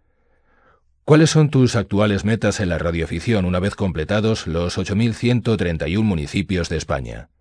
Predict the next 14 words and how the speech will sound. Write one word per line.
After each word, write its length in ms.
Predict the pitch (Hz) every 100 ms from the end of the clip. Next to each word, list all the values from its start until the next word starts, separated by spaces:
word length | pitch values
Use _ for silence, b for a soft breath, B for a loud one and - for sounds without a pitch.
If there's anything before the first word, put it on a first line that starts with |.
| _ _ b b b b b b
Bueno, 360 | 101 117 123 123
después 380 | 78 - 104 107
de 80 |
completar 500 | 92 95 92 104 101
los 240 | 82 69 -
ocho 200 | 82 90
mil 200 | 101 95
ciento 340 | 101 104 90
treinta 300 | 78 78 73
y 60 | 85
un 100 | 101
municipios 640 | 90 71 101 95 82 67
de 80 | -
España, 460 | - 110 101 92